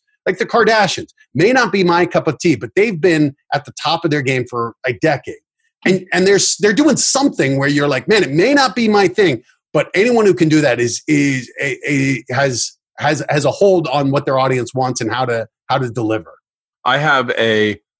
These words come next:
Speaker 2: I have a very blissful view on life, and that I don't really, I, I live life very unexamined for the most part. Like, I kind of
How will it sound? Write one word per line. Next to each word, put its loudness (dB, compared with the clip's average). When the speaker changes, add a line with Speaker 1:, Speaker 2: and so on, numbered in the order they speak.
Speaker 2:
I 0
have -2
a -6
very 0
blissful -2
view 0
on -2
life, -4
and -6
that -2
I 0
don't -2
really, -2
I, -2
I -2
live 2
life 0
very 0
unexamined -4
for -12
the -4
most -4
part. -2
Like, -4
I 0
kind -2
of -2